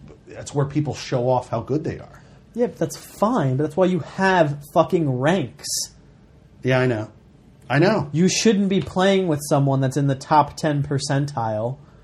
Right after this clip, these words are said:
Speaker 2: because that doesn't show how good they are.
Speaker 1: Right, 'cause they fuck you up.
Speaker 2: Right.
Speaker 1: They
Speaker 2: They should be
Speaker 1: destroy
Speaker 2: playing
Speaker 1: you.
Speaker 2: against people that are also in the top ten percentile.
Speaker 1: It's fucked up.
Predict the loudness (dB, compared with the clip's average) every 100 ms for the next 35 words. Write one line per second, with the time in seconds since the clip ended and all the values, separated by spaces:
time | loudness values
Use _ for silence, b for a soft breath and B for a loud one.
0 | b -8 -4 0 4 4 4 2 -2 -4
1 | -2 6 8 8 6 4 4 4 4 4
2 | -2 -2 -4 -10 -16 -18 -20 b b b
3 | b b b -20 0 6 6 6 0 0
4 | -2 -2 -2 0 2 4 4 0 -8 4
5 | 6 6 4 0 0 2 0 4 4 6
6 | 6 6 6 4 -2 -10 -6 -4 2 4
7 | 2 -4 -6 -4 0 4 4 2 4 2
8 | 4 0 0 0 0 0 0 -6 -6 -8
9 | -4 -2 -2 -6 -10 -10 -16 -20 b b
10 | b b -20 -20 -20 2 2 4 -2 -2